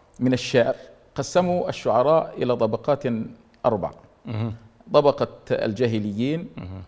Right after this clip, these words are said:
Speaker 1: وهذه الطبقة يحتج بجميع شعرائها.
Speaker 2: مهم. قبل ظهور الإسلام.
Speaker 1: قبل الإسلام.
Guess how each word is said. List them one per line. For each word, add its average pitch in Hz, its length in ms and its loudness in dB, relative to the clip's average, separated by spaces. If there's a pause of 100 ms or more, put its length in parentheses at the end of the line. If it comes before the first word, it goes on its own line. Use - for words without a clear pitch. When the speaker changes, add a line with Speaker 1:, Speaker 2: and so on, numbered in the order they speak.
Speaker 1:
وهذه 131 360 2
الطبقة 139 400 -2
يحتج 123 480 -4
بجميع 117 1120 -4
شعرائها. 92 640 -4 (120)
Speaker 2:
مهم. 95 220 -14 (280)
قبل 120 240 2
ظهور 113 260 -2
الإسلام. 104 360 -8
Speaker 1:
قبل 131 180 4
الإسلام. 110 520 0